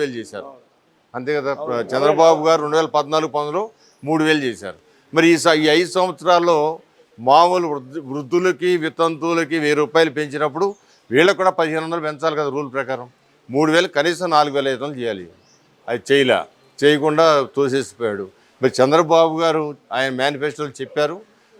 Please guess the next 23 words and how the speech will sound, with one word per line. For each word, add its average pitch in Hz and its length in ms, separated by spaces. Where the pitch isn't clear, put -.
ఆరు, 147 220
మూడు 156 220
వేలు, 170 280
ఆరు 151 160
వేలు 156 180
ఇస్తా 156 200
అన్నారు, 156 300
ఆరు 151 180
వేలు. 160 240
అదే 165 160
రోజున, 175 300
ఓ, - 20
అధికారంలోకి 160 540
వచ్చి 151 120
వెంటనే 147 260
ఇవ్వడం 160 300
జరిగింది. 127 280
జగన్మోహన్ 175 520
రెడ్డి 165 200
గారు 165 180
లేక 165 140
వాళ్ళకి, 156 260
వృద్ధులకి, 156 400